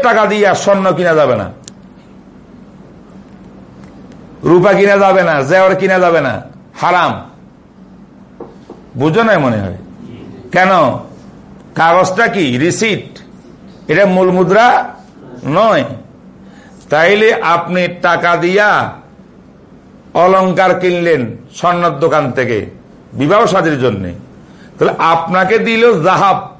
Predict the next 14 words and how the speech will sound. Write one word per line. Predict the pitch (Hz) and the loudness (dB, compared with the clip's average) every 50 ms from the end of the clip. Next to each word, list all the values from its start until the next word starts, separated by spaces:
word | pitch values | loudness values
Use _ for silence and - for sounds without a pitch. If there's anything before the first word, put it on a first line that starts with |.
| - - - | -20 -20 -20
স্বর্ণ, | - - - 202 196 190 185 170 151 120 98 90 - - - - - - - - - - - - - - - - - - | -6 -2 0 0 0 0 0 0 -2 -2 -4 -6 -12 -18 -20 -20 -20 -20 -20 -20 -20 -20 -20 -20 -20 -20 -20 -20 -10 -4
তাইলে | - 160 180 190 208 220 - - - - - - - - - - - - - - - - - - - - - - - - - | 0 2 2 2 2 0 -2 -4 -6 -12 -20 -20 -20 -20 -20 -20 -20 -20 -20 -20 -20 -20 -20 -20 -20 -20 -20 -20 -20 -20 -20
স্বর্ণের | - - - - 185 190 190 196 196 202 196 | -16 -6 -2 0 0 0 0 0 -2 -2 -2
সঙ্গে | - - 202 196 202 208 220 240 247 - - - - - - - - - - - | -2 0 0 0 2 2 2 2 2 0 -4 -10 -16 -20 -20 -20 -20 -20 -12 -6
কিসের | - 180 156 226 220 | -2 0 0 0 0
বিনিময় | 214 240 233 233 220 214 | 0 -2 -2 -2 0 0
হচ্ছে? | 202 190 185 190 - 143 120 101 - - - - - - - - - - | 0 0 0 -2 -2 -2 -2 -2 -4 -10 -16 -20 -20 -20 -20 -20 -18 -8
মুদ্রার | - 123 143 170 185 165 160 196 214 202 196 | -4 -2 0 0 0 2 2 2 2 2 2
বিনিময় | 175 185 180 190 190 190 185 | 2 2 0 0 0 2 2
হচ্ছে। | 196 190 - - 151 147 139 143 - | 2 2 0 0 0 -2 -2 -2 -2
এদিকেও | 160 175 175 180 185 190 220 233 | 0 0 2 2 2 2 2 2
মুদ্রা, | 226 226 226 196 240 269 262 226 180 - - - - - - - - | 4 2 2 2 2 2 2 2 2 0 -4 -8 -12 -18 -20 -8 -2
ওদিকেও | - 175 185 185 220 240 254 | 0 0 0 2 0 0 0
কি | 214 233 247 202 156 120 110 - | 0 0 0 0 -2 -2 -4 -8